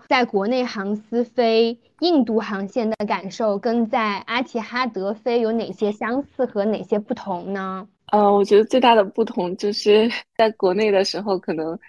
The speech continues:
Speaker 2: 我，我记得我没飞过几次印度，可能也就一年一两次这样的频率。然后在这边的话，我们公司对印度航线比较重视，呃，然后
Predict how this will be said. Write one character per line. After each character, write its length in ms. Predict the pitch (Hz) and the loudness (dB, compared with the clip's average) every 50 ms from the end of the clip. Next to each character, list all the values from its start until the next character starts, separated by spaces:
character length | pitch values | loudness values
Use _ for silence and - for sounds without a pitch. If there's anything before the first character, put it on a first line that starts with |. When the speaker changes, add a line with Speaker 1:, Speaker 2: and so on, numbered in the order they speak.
| _ _ - | _ _ -6
Speaker 2:
我， 220 | 185 185 185 165 | -4 -2 -2 -2
我 120 | 127 180 | -2 -2
记 160 | 185 - 226 240 | -2 0 2 2
得 120 | 214 208 | 4 4
我 100 | 190 180 | 4 4
没 240 | 156 165 170 196 233 | 4 2 0 0 0
飞 180 | - - 247 | 2 2 2
过 220 | 240 - 240 220 202 | 4 4 4 2 2
几 180 | 208 - 156 - | 0 -4 -10 -10
次 220 | _ - - 190 | _ -4 -2 0
印 280 | 185 196 190 185 180 175 | 0 0 -2 -2 -4 -4
度， 200 | - 165 147 - | -4 -4 -4 -4
可 160 | - - 214 | -6 -6 -4
能 160 | 165 170 180 | -4 -4 -2
也 120 | 185 175 165 | -2 -4 0
就 100 | - 202 | 2 2
一 200 | 208 - 233 240 | 2 2 -2 -2
年 200 | 226 202 190 196 | 0 0 0 0
一 80 | 208 220 | -2 -2
两 180 | 190 - - 208 | -2 -4 -6 -10
次 280 | - - - 233 214 | -12 -6 -4 -2 0
这 60 | 214 | 0
样 160 | 220 214 208 202 | 0 0 0 -2
的 80 | 190 | -4
频 320 | - - - 175 - - 160 | -6 -10 -16 -16 -12 -4 0
率。 200 | 175 175 180 - _ _ _ _ _ _ _ _ _ - | 2 2 2 0 _ _ _ _ _ _ _ _ _ -6
然 140 | 160 170 | -4 -4
后 160 | 190 214 202 196 | -2 -4 -4 0
在 160 | - 220 214 | 2 2 2
这 160 | 214 226 214 | 4 2 2
边 180 | 208 202 190 190 | 4 4 0 0
的 200 | - 196 190 196 | 0 -4 -4 -4
话， 260 | 202 214 208 190 190 - - - - _ - | -4 -4 -4 -4 -4 -6 -12 -20 -20 _ -8
我 100 | - 160 | -6 -4
们 140 | 165 175 185 | -4 -4 -4
公 200 | 202 196 202 214 | -2 -2 -4 -4
司 380 | - - - 196 196 190 196 - - _ _ _ - | -6 -4 0 2 2 2 0 -4 -12 _ _ _ 0
对 260 | - 208 202 190 196 | 4 6 6 6 6
印 180 | 190 208 208 208 | 4 2 0 2
度 140 | 202 196 196 | 2 0 0
航 240 | - - 185 185 214 | -2 -6 -8 -8 -8
线 260 | - - 233 208 202 | -4 -2 -2 -2 -2
比 80 | - | -4
较 160 | - - 165 175 | -6 -6 -6 -2
重 220 | 220 208 196 202 | -2 -2 -2 -2
视， 300 | - - - 185 165 160 - - - - - _ _ | -2 -4 -2 -2 -2 -2 -4 -12 -18 -20 -20 _ _
呃， 240 | - 175 175 175 175 | 0 0 2 2 0
然 240 | 170 165 160 175 202 | 0 0 -2 -2 -4
后 400 | 208 220 214 202 202 196 185 | -4 0 2 2 4 2 0